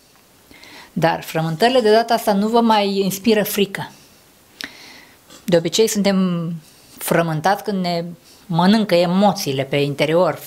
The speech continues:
fricile, îndoielile, suspiciunile. E, la voi frica asta, de fapt, nici nu e o frică, e o, e un trac. Simțiți ceva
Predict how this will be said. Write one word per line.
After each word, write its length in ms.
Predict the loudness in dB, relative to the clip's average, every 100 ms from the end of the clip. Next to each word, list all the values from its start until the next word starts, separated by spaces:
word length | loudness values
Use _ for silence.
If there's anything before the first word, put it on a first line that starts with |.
| -6
fricile, 460 | -4 -2 -2 -2
îndoielile, 520 | 0 2 2 2 0 -4
suspiciunile. 840 | -8 -10 -10 0 2 2 0 -10 -20 -20 _ -12 -12 -12 -4
E, 100 | 0
la 120 | 2
voi 360 | 0 -2 -2 -4 -12 _ _ _
frica 440 | -2 0 0 -2
asta, 380 | -6 -6 -6 -6
de 80 | -2
fapt, 200 | -2 -2
nici 100 | -4
nu 80 | -6
e 40 |
o 40 |
frică, 280 | -6 -6 -2
e 120 | 2
o, 300 | 4 4 2 -2 -8 -14 -14 2
e 80 |
un 120 | 4 4
trac. 460 | 2 0 -4 -20 _ _ _ -20 -20 -20 -20 -14
Simțiți 420 | -4 -4 -2 -2
ceva 720 | 2 2 2 2 2 0 -8